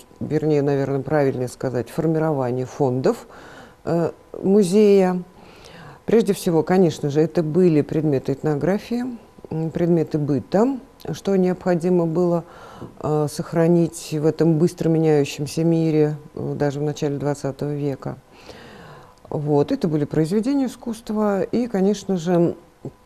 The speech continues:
э, экспонаты, рассказывающие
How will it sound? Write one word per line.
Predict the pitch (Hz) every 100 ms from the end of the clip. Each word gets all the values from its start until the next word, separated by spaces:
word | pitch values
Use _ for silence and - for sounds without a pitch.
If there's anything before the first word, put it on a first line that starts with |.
| _ _ _ _ - _ - 95
э, | 82 160 156 156 151 151 - _ - - - _ _ _ _ _ _ _ - _ _ _ _ _ _ _ _ _ _ _ _ _ -
экспонаты, | - - 180 196 226 220
рассказывающие | 165 - 180 185 180 175 165 -